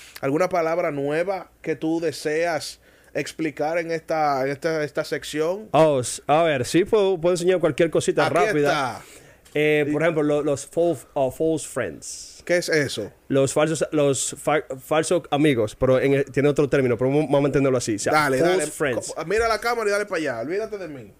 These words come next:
Speaker 2: Por ejemplo, uh, carpet, right? ¿Qué es carpet?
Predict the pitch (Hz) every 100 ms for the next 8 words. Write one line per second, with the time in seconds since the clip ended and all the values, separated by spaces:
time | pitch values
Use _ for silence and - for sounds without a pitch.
0 | _ 165 170 180 202 165 165 170 _ _
1 | _ _ _ _ _ _ - 151 - -
2 | 185 202 202 139 143 - _ 127 127 156
3 | 190 - 147 135 - 120 - 101 - -